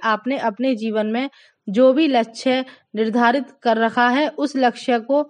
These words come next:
पाने के लिए आप पूरे आत्मविश्वास के साथ दिन रात मेहनत कर रहे हैं और आपको सफलता जरूर प्राप्त होगी। दोस्तों अगर आप सपने में सेब तोड़ने की कोशिश कर रहे हैं और सेब नहीं तोड़ पा रहे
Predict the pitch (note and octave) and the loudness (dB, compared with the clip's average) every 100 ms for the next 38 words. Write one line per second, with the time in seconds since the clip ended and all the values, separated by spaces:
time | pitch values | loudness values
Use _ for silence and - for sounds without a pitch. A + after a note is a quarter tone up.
0 | _ _ _ - A3+ A#3 A#3+ B3 A#3 C#4+ | _ _ _ -2 0 0 -2 -2 -2 -2
1 | - A3+ A#3+ - B3 C#4 D#4+ B3 A3+ A#3 | -2 -2 -2 -4 -4 0 2 2 0 -6
2 | A3+ G#3+ G#3+ G#3+ G#3+ G#3+ A#3+ A3+ G#3+ A3+ | -6 -2 -2 -2 -8 -2 -2 0 -4 0
3 | A3 B3 A3 G3+ G3+ C#4+ - A3 B3 A3 | 0 0 -2 -4 -4 -6 -2 -2 0 -2
4 | F3+ F3+ F#3 F3+ - _ _ B3+ D4 - | 0 -2 -4 -6 -14 _ _ 0 0 2
5 | A#3 A3+ C4+ C#4 B3 G#3+ A3 G#3+ C#4 A3 | 0 0 -4 -2 -2 0 -2 -2 -4 -2
6 | G#3+ G#3+ A#3+ C#4 A#3 G#3 G3 G3 A#4+ - | 0 2 2 -2 -2 0 0 -2 -8 -4
7 | G3+ D#3+ F#3 F3+ - _ _ G#3+ A#3 C4 | -4 -4 -6 -6 -10 _ _ 0 2 2
8 | C4 A#4 D4 D4 D4+ D4+ - B3 B3 B3+ | 0 0 0 2 2 0 -4 -4 -2 -2
9 | B3+ C#4 C#4+ _ _ _ _ C4 C#4 C#4 | -2 -4 -6 _ _ _ _ 2 2 0
10 | C4+ B3 B3 B3+ C4 D#4 - A3 A3 C4+ | 2 2 4 2 0 -2 -2 -2 -2 -4
11 | B3+ - A#3+ A#3 A#3+ B3 C4 C#4 - _ | -6 -2 0 0 0 0 -2 -4 -8 _
12 | _ A3+ B3+ B3+ - C4 D4+ C4+ A#3+ A#3+ | _ 0 0 0 0 2 2 2 0 2
13 | C#4 C4+ A#3+ A3 A3 G3 G3+ G3 | 0 2 0 2 0 0 0 -2